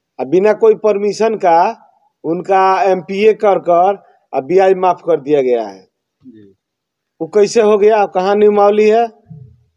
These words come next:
Speaker 1: आरबीआई के कहाँ नियमावली है नाबार्ड का?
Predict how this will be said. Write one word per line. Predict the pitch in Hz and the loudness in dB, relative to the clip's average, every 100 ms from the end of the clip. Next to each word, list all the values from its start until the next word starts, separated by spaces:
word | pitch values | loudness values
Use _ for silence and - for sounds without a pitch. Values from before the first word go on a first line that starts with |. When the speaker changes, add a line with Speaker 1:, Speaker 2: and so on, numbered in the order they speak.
| _ _ _ - | _ _ _ -4
Speaker 1:
आरबीआई | 143 156 202 190 185 | -2 0 2 2 0
के | 180 | -2
कहाँ | 185 202 | -2 -2
नियमावली | 208 175 156 147 143 | 0 0 0 0 2
है | 147 | 2
नाबार्ड | 151 151 147 135 | 2 0 0 -2
का? | - 160 | -4 -6